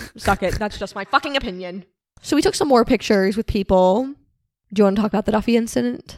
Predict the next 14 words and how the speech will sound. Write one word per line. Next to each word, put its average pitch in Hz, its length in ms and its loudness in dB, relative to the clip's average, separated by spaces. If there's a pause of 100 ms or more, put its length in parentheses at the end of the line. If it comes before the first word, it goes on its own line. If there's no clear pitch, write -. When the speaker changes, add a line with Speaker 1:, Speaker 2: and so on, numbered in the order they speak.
Speaker 1:
Oh, 127 380 -10 (320)
sure. 117 520 -6 (500)
So, 120 600 0 (300)
I 135 40 -2
think 160 200 -2
Duffy 151 260 -2
was - 380 -10 (400)
one 143 260 -8
of 131 80 -10
the 113 80 -8
last 107 360 -8 (180)
characters 107 500 -10
we 113 100 -2
met 95 260 0